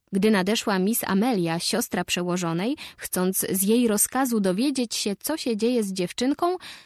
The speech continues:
znalazła drzwi na klucz zamknięte. „Zamknęłam je umyślnie”, odezwał się grzeczny,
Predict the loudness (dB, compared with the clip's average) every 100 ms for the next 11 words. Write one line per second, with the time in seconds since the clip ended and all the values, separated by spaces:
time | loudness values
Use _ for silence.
0 | _ _ -6 0 2 2 0 0 0 -2
1 | -4 0 0 0 -2 -4 -4 -2 -2 -2
2 | -4 -4 -4 -8 -10 -14 -16 _ _ _
3 | _ _ _ _ _ _ _ _ _ _
4 | _ _ _ _ _ _ _ _ 0 2
5 | 4 4 4 4 4 2 4 4 4 0
6 | -2 -2 -8 _ _ _ _ _ _ _
7 | -2 2 2 2 0 0 0 -2 -2 -4
8 | -4 -4 -4